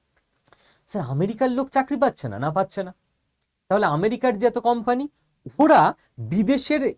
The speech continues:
ইয়াং ছেলে মেয়েদের, ইয়াং ট্যালেন্টকে নিয়ে গিয়ে চাকরি দিচ্ছে, এবং বিদেশ থেকে যত লোক আমেরিকাতে চাকরি করতে যায় তার একাত্তর পার্সেন্ট হচ্ছে ইন্ডিয়ান।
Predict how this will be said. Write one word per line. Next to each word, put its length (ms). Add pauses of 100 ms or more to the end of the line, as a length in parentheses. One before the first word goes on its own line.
(120)
ইয়াং 320
ছেলে 320
মেয়েদের, 520 (160)
ইয়াং 280
ট্যালেন্টকে 520
নিয়ে 240
গিয়ে 160
চাকরি 320
দিচ্ছে, 400 (420)
এবং 400 (460)
বিদেশ 560
থেকে 300
যত 280
লোক 260
আমেরিকাতে 600
চাকরি 380
করতে 400
যায় 340
তার 160 (260)
একাত্তর 840 (140)
পার্সেন্ট 640
হচ্ছে 460 (120)
ইন্ডিয়ান। 800